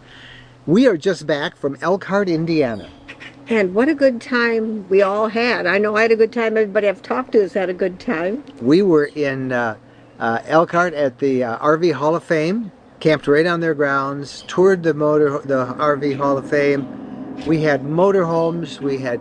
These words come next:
Speaker 1: towable trailers, we had fifth wheels, every class of motorhomes. We had brand new R Vs, we had vintage R Vs, and, uh, almost a hundred and fifty people who came from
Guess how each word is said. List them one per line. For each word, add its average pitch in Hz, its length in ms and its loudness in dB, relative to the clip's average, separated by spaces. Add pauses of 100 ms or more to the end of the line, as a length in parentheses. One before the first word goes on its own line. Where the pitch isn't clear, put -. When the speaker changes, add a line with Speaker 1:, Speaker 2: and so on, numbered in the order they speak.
(100)
Speaker 1:
towable 180 540 2
trailers, 160 640 0 (340)
we 147 120 2
had 123 260 -2
fifth - 400 0
wheels, 165 640 -2 (400)
every 190 240 2
class 156 440 -4
of 147 80 -2
motorhomes. 147 640 -4
We 143 180 0
had 127 320 -4
brand 165 380 2
new 170 220 2
R 156 200 2
Vs, 156 480 -2
we 135 220 -2
had 127 420 -4
vintage 143 640 0
R 110 240 -2
Vs, 113 520 -4 (580)
and, 139 340 2
uh, 120 300 2 (160)
almost 180 300 2
a 151 80 2
hundred 180 300 0
and 165 100 -4
fifty 160 320 0
people 160 420 2
who 139 160 0
came 151 380 0
from 120 380 -4